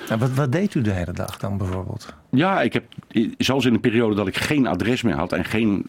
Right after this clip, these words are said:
Speaker 2: vast huis meer had, heb ik nog drie jaar lang gewerkt. Ja, ja, ja. En toen dat contract, na drie jaar contracten afliep, toen stond ik helemaal zonder. Geen bedrijfsauto meer, dus ik moest mijn mooie Volvo inleveren. En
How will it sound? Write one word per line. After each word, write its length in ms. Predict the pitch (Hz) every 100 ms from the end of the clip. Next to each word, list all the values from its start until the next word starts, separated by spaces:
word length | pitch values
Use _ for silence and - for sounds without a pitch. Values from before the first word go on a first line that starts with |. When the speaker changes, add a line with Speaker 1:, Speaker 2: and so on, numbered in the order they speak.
| -
Speaker 2:
vast 300 | - 117 -
huis 200 | 107 123
meer 120 | 98
had, 160 | 71 -
heb 120 | 104
ik 60 |
nog 140 | 101 90
drie 160 | 87 120
jaar 140 | 87
lang 200 | 80 78
gewerkt. 460 | 82 131 82 - - - - - - - - - - - _
Ja, 300 | 117 170 98
ja, 200 | 87 82
ja. 140 | 71 87 87
En 360 | - 95 92 90 -
toen 160 | 113
dat 200 | 98 90
contract, 520 | - 98 - 107 - -
na 140 | 95
drie 200 | 90 98
jaar 240 | 101 101 113
contracten 380 | 98 95 90 107
afliep, 460 | 110 90 92 - - - - -
toen 140 | 113
stond 220 | 95 107
ik 60 | 85
helemaal 400 | 101 95 98 117
zonder. 420 | 95 101 101 117 117
Geen 260 | - 127 135
bedrijfsauto 640 | 101 104 113 120 110 123
meer, 260 | 113 131 123
dus 120 | 92
ik 60 |
moest 200 | 92 92
mijn 340 | 95 90 87 90 -
mooie 300 | 95 110 90
Volvo 460 | 113 113 110 107
inleveren. 760 | - 120 107 110 107 101 104 -
En 240 | 95 95